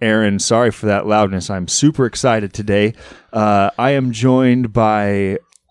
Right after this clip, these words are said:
a great friend of mine. Uh, he is bald. He's bearded. He's a diva. And is a fabulous person. This, this friend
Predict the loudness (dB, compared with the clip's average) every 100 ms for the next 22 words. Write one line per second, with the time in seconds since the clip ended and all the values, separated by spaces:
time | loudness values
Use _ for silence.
0 | _ _ -2 -2 -2 0 2 0 -4 -8
1 | -6 -6 -6 -4 -2 -4 -6 -12 _ _
2 | -4 0 2 0 -2 -6 -6 -2 -2 -2
3 | 0 2 4 2 0 -8 -16 _ _ -20
4 | -10 -8 -8 -2 0 0 0 -2 -8 _
5 | _ _ -8 -6 -6 -4 -4 -2 -2 -6
6 | -12 _ _ _ _ _ _ _ _ -4
7 | -2 -2 -2 -2 -4 -6 -8 -14 -20 _
8 | _ _ _ _ _ -2 -2 -2 -8 -18
9 | -20 -6 -2 0 4 4 2 0 -2 -2
10 | -10 -14 -20 -20 -6 -6 -2 -2 -2 -2
11 | 0 0 -2 -6